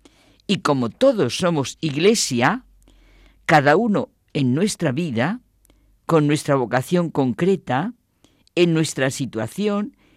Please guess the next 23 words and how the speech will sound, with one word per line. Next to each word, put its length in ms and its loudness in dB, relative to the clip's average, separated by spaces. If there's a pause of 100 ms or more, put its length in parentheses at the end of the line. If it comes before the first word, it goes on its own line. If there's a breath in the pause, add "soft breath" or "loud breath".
(160 soft breath)
y 80 0
circunstancia, 1080 -4 (1080)
hemos 480 -2
de 200 -2
ser 420 -4
apóstoles, 720 -6
que 140 -8
es 80 -6
lo 100 -6
que 80 -6
nos 160 -6
quería 300 -4
comunicar 560 -8
Rocío. 500 -8 (960 soft breath)
La 140 4
Iglesia 400 0
se 200 -2
abre 380 -2 (260)
en 200 0
cada 340 -2
uno 220 0
de 100 -4
nosotros. 760 -6